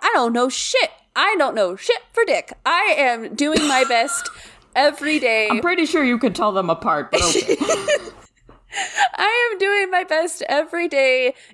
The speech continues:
Speaker 1: just to keep this, this houseplant of a human body alive, and knowing that no one actually has the answer and that we are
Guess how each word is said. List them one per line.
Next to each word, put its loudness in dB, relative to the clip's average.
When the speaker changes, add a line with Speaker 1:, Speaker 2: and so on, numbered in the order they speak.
Speaker 1:
just 0
to -2
keep -4
this, 0
this 0
houseplant 0
of 0
a -2
human -2
body 2
alive, 2
and 0
knowing -2
that 2
no 4
one 2
actually -2
has -4
the -6
answer -2
and 2
that 2
we 4
are 2